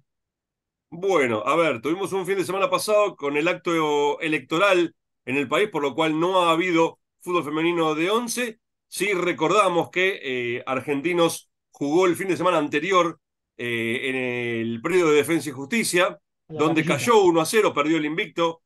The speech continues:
Speaker 1: eh, el equipo de Leandro Sequeira. No perdió así la punta, sigue puntero el equipo femenino con diecinueve puntos, Defensa tiene dieciocho, Lima y San Miguel tienen trece en los puestos de vanguardia.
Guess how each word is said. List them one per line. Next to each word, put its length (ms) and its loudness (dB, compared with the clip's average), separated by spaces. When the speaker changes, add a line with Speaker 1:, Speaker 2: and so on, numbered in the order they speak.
Speaker 1:
eh, 320 -4
el 100 -2
equipo 300 -2
de 120 2
Leandro 260 2
Sequeira. 560 -4
No 260 2
perdió 280 4
así 180 0
la 160 0
punta, 580 -2
sigue 300 -4
puntero 960 0
el 100 -4
equipo 220 -6
femenino 320 2
con 180 0
diecinueve 360 0
puntos, 340 -2
Defensa 240 -4
tiene 220 -2
dieciocho, 720 -2
Lima 460 0
y 120 -10
San 240 -2
Miguel 300 0
tienen 320 -2
trece 400 -2
en 60 -4
los 100 -4
puestos 240 -4
de 80 -2
vanguardia. 560 0